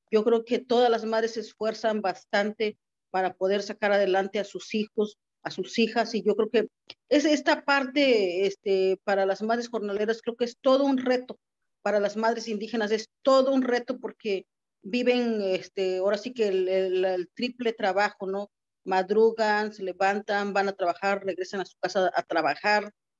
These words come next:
Este, yo lo viví muchos años y, y es de reconocer a las madres jornaleras que, que se quedan en es-, en esa parte, ¿no? Eh, cada día que yo iba al surco y decía, eh, "Este año tiene que ser el último,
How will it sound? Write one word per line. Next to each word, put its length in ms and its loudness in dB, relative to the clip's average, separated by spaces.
Este, 1000 -2
yo 160 4
lo 120 6
viví 260 -4
muchos 340 -4
años 400 0
y, 320 -4
y 240 4
es 160 2
de 100 4
reconocer 680 0
a 60 2
las 260 -4
madres 320 -6
jornaleras 640 -2
que, 720 2
que 100 -4
se 180 -4
quedan 340 4
en 120 2
es-, 180 -2
en 240 0
esa 280 -2
parte, 400 0
¿no? 260 -6
Eh, 360 0
cada 260 2
día 320 2
que 120 -6
yo 140 2
iba 180 0
al 100 -2
surco 300 -6
y 40 -2
decía, 360 -4
eh, 320 0
"Este 300 0
año 220 4
tiene 260 2
que 80 -4
ser 180 0
el 160 0
último, 500 -6